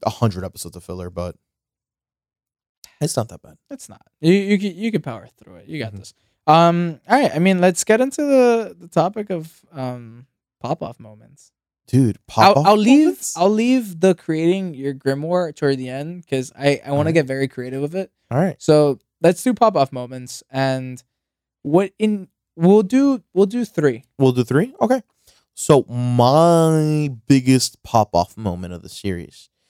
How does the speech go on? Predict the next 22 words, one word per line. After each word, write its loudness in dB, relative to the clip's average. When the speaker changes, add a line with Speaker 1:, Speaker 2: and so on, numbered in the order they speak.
Speaker 1:
is, 0
uh, -4
when 2
fucking, -2
when 2
Finral, 2
one 0
of -2
the -2
biggest 0
pop-off 0
moments -2
I -4
had -4
is 0
when 0
Finral 2
was 0
fighting 0
Langris, -2
his -12
brother 0